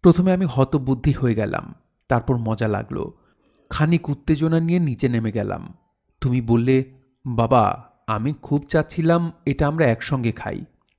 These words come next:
কিন্তু সেটা তো এখন সম্ভব না। আমি তোমাকে কথা দিচ্ছি, সব সময় আমি তোমার পাশে থাকব। একদিন আমরা আবার একসঙ্গে বসে ভালো খাবার খাবো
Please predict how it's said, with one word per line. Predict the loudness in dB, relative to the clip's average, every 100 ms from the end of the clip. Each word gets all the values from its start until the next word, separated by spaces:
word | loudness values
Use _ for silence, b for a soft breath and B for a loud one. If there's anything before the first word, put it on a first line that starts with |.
| _
কিন্তু | -6 -6
সেটা | -4 -6 -4
তো | -2 -2
এখন | -2 -6
সম্ভব | -2 -2 2 0
না। | 2 -2 -2 b b b b _
আমি | 0 0
তোমাকে | -2 -2 -2 -2
কথা | 0 0 -2
দিচ্ছি, | -4 -10 -10 -10 -12 _
সব | -20 -6 -4
সময় | -2 -4 -2 -2
আমি | -2 -4
তোমার | -2 -2
পাশে | -2 -4 -4
থাকব। | -6 -8 -8 -8 -10 _ _ _ _ -2
একদিন | -2 0 0
আমরা | 0 0 2
আবার | 2 2
একসঙ্গে | 0 -2 -6 -4 -4
বসে | -4 -4 -4
ভালো | -4 -2 -2
খাবার | -2 -4 -4
খাবো | -6 -8 -6 -8